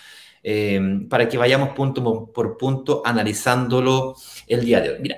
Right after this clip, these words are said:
antes de poder correr o antes de poder avanzar dos pasitos para adelante, vamos a retroceder un pasito para atrás, como para agarrar vuelo, ¿me entiendes? Así, ¿viste? Cuando, de hecho, <laughs> cuando, cuando hacía carrera, cuando era chico,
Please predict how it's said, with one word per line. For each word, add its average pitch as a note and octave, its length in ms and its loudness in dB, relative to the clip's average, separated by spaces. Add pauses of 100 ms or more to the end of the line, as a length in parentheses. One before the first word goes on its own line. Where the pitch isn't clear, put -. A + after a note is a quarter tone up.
antes D4 460 4
de F#3 100 6
poder F#3+ 360 6
correr G#3 600 4
o D#3 100 6
antes G3+ 200 4
de F3 80 4
poder E3+ 200 4
avanzar E3+ 420 4
dos G#3 180 2
pasitos G#3 320 0
para E3+ 200 6
adelante, A#3 520 2
vamos F#3 260 2
a F3 40 2
retroceder D#3+ 640 -2
un C4+ 260 -2
pasito G3+ 380 -4
para F#3+ 140 2
atrás, B2 360 0
como C3+ 160 -2
para C3+ 180 2
agarrar D3 340 0
vuelo, D3 160 6
¿me - 80 -4
entiendes? E3+ 320 -6
Así, F#3 120 -4
¿viste? F#3+ 280 -10
Cuando, G3 220 -2 (280)
de B2 60 2
hecho, - 140 -2
<laughs> F3 40 6
cuando, - 100 4
cuando G3 300 8
hacía E3 180 4
carrera, C#3+ 320 8
cuando C3 240 4
era B2 200 4
chico, F#3 340 -2